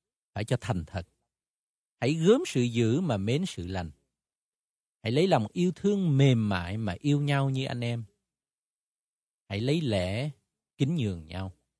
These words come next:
Hãy siêng năng mà chớ làm biếng. Phải có lòng sốt sắng, phải hầu việc Chúa. Hãy vui mừng trong sự trông cậy,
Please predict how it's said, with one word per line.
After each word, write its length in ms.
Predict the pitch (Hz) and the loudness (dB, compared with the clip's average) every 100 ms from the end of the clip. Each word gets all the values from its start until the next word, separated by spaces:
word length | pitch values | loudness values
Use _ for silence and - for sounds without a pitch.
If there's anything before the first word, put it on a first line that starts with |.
| _ _ _ _ _ _ | _ _ _ _ _ _
Hãy 120 | - 131 | -2 0
siêng 360 | - 214 220 208 | 0 2 2 4
năng 260 | 208 202 165 _ | 2 0 -4 _
mà 140 | - 107 | -6 -4
chớ 180 | - 143 | -2 0
làm 240 | 127 82 | 0 -2
biếng. 260 | 104 123 165 _ _ _ _ _ _ _ | -2 -2 -4 _ _ _ _ _ _ _
Phải 180 | 117 151 | 4 6
có 140 | 208 | 6
lòng 220 | 180 127 | 4 4
sốt 260 | - 214 254 | 0 -2 0
sắng, 320 | - 180 240 - _ _ _ _ - | 0 -2 -2 -8 _ _ _ _ 2
phải 140 | 151 | 6
hầu 180 | 160 127 | 8 6
việc 200 | 101 90 | 4 -4
Chúa. 300 | _ 117 131 147 _ _ _ _ _ _ _ _ _ _ _ _ _ _ _ _ | _ -2 -2 -6 _ _ _ _ _ _ _ _ _ _ _ _ _ _ _ _
Hãy 220 | 110 104 | -6 -4
vui 300 | 156 127 185 | -4 0 2
mừng 380 | 170 123 101 80 76 | 4 4 0 -4 -8
trong 160 | 113 113 | -6 -6
sự 140 | - 87 | -8 -6
trông 220 | - 110 | -2 -2
cậy, 280 | 101 87 85 | -2 -6 -10